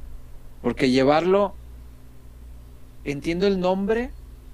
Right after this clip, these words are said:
y el peso y la jerarquía que puede tener un jugador como Raúl Jiménez con lo que hizo, pero no estamos entendiendo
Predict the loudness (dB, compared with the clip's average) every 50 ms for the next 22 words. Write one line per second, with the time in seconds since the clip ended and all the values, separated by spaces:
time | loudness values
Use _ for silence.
0 | -16 -16 -14 -8 -4 -2 0 0 0 -2 0 2 2 2 2 0 -2 -2 -2 0
1 | 0 0 0 0 -2 -2 -2 -2 -4 -4 0 4 4 4 4 2 -2 -2 2 4
2 | 4 4 4 2 0 0 0 0 0 0 0 2 2 4 2 2 0 -2 -4 -2
3 | 0 0 0 0 0 -2 -4 -6 -4 -4 -4 -6 -2 2 6 8 10 10 8 8
4 | 6 6 6 8 8 6 4 0 -4 -6 -12 -16 -16 -16 -16 -16 -16 -16 -16 -16
5 | -16 -16 -16 -16 -16 -16 -16 -18 -18 -16 -16 -16 -16 -16 -16 -16 -16 -2 2 4
6 | 6 8 6 6 4 2 -4 -12 -14 -14 -14 -14 -14 -16 -16 -16 -16 -16 -16 -16
7 | -14 -14 -16 -14 -16 -16 -16 -16 -16 -16 -16 -14 -14 -14 -14 -14 -12 -8 -4 -2
8 | 0 0 0 2 2 2 4 4 4 4 2 2 2 0 0 2 2 4 4 4
9 | 4 4 4 2 0 0 -2